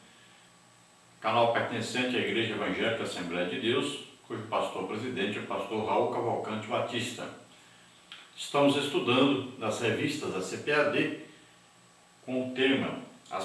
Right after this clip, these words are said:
Parábolas de Jesus, as Verdades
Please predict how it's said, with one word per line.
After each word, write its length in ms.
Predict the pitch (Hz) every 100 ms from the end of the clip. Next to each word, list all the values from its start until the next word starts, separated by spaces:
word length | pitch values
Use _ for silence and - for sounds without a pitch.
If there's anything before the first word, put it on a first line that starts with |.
| -
Parábolas 840 | 151 - 151 160 156 156 151 151
de 140 | 156 160
Jesus, 680 | 156 135 131 - - - - -
as 160 | - 101
Verdades 960 | 110 107 - - 170 147 147 - -